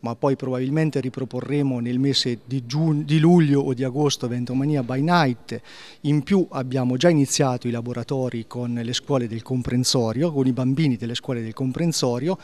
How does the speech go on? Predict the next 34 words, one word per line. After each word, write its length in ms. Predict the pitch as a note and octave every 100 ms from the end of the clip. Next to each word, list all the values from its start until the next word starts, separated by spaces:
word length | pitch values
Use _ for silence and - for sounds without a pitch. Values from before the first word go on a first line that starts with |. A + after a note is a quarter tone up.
| - - - - -
e, 220 | D#3+ E3+ E3
eh, 440 | D#3 C#3 C3+ C3 B2+
la 200 | C3+ E3+
collaborazione 640 | F3 D#3 D3+ C#3+ G3 D3
che 80 | -
ormai 260 | C3+ D3+ C#3+
dura 240 | C#3+ C3
da 220 | C3 D#3+
anni, 240 | C#3 A#2 A#2+
ma 140 | A#2
si 120 | -
è 40 | B2+
intensificata 1000 | A#2+ C3 - A2+ B2+ C#3 C3+ - A#2 -
nel-, 320 | C#3 B2 B2+ C3
negli 240 | C3+ C3+
ultimi 300 | D#3+ C#3 C3+
due 160 | D#3 E3+
anni 300 | E3+ E3+ C#3+
con 160 | C#3
l'Officina 480 | B2+ - C3+ C3+ B2+
di 80 | B2
Leonardo, 640 | B2 B2 A#2 A#2 G#2+ A#2 - - - -
quindi 240 | C#3 B2+
con 160 | C3+ C#3+
i 80 |
ragazzi 460 | D3 C3+ C3 - C#3+
della 180 | C3 B2+
Torraccia. 680 | C3 A#2 A#2 G#2+ - A#2+ G#2+ - - -
E 240 | - C3 C3
anche 260 | D3+ E3
con 160 | F#3+ F3
loro 200 | D#3 D3
abbiamo 320 | B2+ C3 C3+
fatto, 720 | - D3+ B2 - - A#2 A2